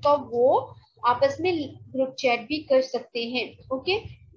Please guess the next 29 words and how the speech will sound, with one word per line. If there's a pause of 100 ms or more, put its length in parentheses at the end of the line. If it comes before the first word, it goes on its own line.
(340)
अगर
वो
group
chat
नहीं
करना
चाहते,
specific
users
के
साथ
live
chat
करना
चाहते
हैं
तो
वो
live
chat
भी
कर
सकते
हैं। (300)
okay, (1900)
Separate
private
chat।
okay,